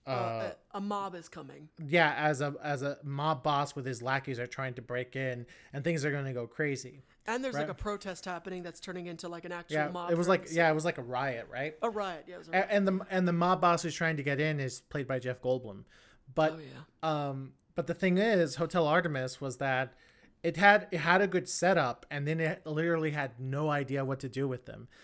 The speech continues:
Speaker 2: It was mostly just people talking, right?
Speaker 1: Yeah.
Speaker 2: And, and then it ends with, like, people leaving the, the, the hospital, and that's it. And I was like,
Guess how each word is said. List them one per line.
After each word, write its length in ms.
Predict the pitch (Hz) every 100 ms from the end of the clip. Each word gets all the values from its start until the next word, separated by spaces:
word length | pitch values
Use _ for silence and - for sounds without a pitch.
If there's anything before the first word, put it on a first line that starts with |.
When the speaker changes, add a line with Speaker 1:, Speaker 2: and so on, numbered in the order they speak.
| -
Speaker 2:
It 40 | 147
was 160 | 160
mostly 320 | 160 233 254 196
just 200 | 175 -
people 240 | 185 151
talking, 720 | - - - 147 - - - 120 _ - - -
right? 220 | 131 151
Speaker 1:
Yeah. 120 | 180 170
Speaker 2:
And, 180 | 165 170
and 220 | 180 165
then 280 | 165 185 190
it 160 | 175 170
ends 260 | 170 175 165
with, 320 | 160 147 -
like, 300 | 151 147 135
people 320 | 165 160 156
leaving 340 | 143 147 151
the, 300 | 139 135 135 127
the, 380 | 127 123 117 113 _ _ _
the 100 | 127
hospital, 460 | 123 139 156 135 120
and 120 | 113
that's 280 | 120 117 -
it. 240 | 151 113 -
And 160 | 139
I 100 | 139
was 140 | 151 147
like, 280 | 143 135